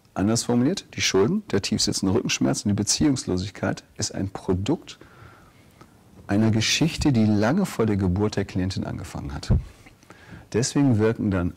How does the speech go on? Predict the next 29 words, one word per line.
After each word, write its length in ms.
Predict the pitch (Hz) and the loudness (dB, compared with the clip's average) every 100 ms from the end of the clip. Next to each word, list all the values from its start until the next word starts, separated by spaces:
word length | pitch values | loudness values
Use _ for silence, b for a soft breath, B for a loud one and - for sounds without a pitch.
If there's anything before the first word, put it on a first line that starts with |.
| - | -2
Osteopathie 840 | 110 - - - 131 - 117 131 | -2 -2 -4 -2 -2 2 4 6
nicht, 260 | 139 135 | 4 2
deswegen 400 | 104 101 104 104 | -2 -2 0 0
wirkt, 300 | 95 95 - | 2 0 -2
äh, 320 | - 87 87 80 - B B B - | -4 -2 0 -2 -6 B B B -4
häufig 240 | 95 104 101 | -2 2 4
humanistische 600 | 107 107 135 - 139 135 | 4 4 2 0 0 0
Therapien 680 | - 127 120 - 120 113 | 0 -2 -2 0 0 2
nicht, 260 | 110 110 - | 2 0 -4
sondern 260 | - 101 101 | -4 -2 0
in 120 | 95 | 0
diesem 220 | 110 190 | 0 2
Moment 500 | 170 120 120 110 87 | 4 4 2 -2 -4
wirkt 180 | 98 - | -4 -4
systemische 600 | - - - 139 98 90 | -4 -4 2 2 2 -2
Therapie 480 | - 90 90 - 156 B B B | -2 0 0 -2 -8 B B B
und 160 | 151 139 | 0 2
darin 240 | 120 123 | 2 4
bilden 300 | 117 117 120 | 4 4 4
wir 140 | 127 - | 2 0
aus. 260 | - - - _ _ _ | -4 -10 -20 _ _ _
Weil 160 | 95 98 | -2 2
wenn 80 | 113 | 2
man 100 | 104 | 4
einmal 140 | 104 | 2
diesen 180 | 104 104 | 2 0
Grundmechanismus 800 | 101 202 - - 107 107 98 - | 0 0 0 2 4 2 0 -2
verstanden 500 | - - 139 143 101 | -2 0 2 4 2
hat, 220 | 104 | 0